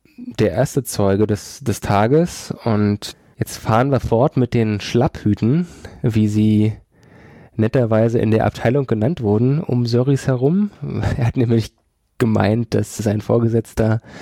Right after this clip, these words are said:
Herr Lehmann nicht so viel hielt von den Leuten vom Verfassungsschutz. Aber wir haben zumindest viel gehört von den Leuten vom Verfassungsschutz. Und der erste Zeuge dort war der Herr Keseberg, ja,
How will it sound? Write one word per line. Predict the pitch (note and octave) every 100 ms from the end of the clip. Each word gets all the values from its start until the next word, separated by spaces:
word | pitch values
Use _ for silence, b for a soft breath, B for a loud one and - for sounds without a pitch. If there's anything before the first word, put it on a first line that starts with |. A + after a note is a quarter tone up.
| B B B B
Herr | G#2+ A2
Lehmann | A2 C3 B2
nicht | A#2+ A#2+
so |
viel | B2 - E3+
hielt | C#3 C3+ D#3+ -
von | C#3+ C#3
den | B2+ B2
Leuten | B2 C3 C3+
vom | C#3
Verfassungsschutz. | C3 C3 C#3 E3 D#3 G#3+ - - - B B B B B B
Aber | A#2+ A2+ C3 C3 C#3
wir | A#2 D3
haben | C3+ C#3+
zumindest | C#3 C#3 C3+ C3
viel | - C3+
gehört | B2+ C3+ D#3
von | - G#2
den | G2+
Leuten | G2 F#2+
vom | G2+
Verfassungsschutz. | F#2+ F#2+ - F#2+ C3+ - F3 - - - B B B B B B B - _ -
Und | A#2+ A2 A2+ A2+ -
der | A2+
erste | A#2 C3
Zeuge | - A#2 G#2+
dort | G#2 A#2+ -
war | A#2+ A2+ A2+ A2+
der | A2+ A2+ G#2+ G#2
Herr | A2+
Keseberg, | A2 - - B2 E3 B2 G2+ G#2 D#3 - - - _
ja, | - G#2 A2+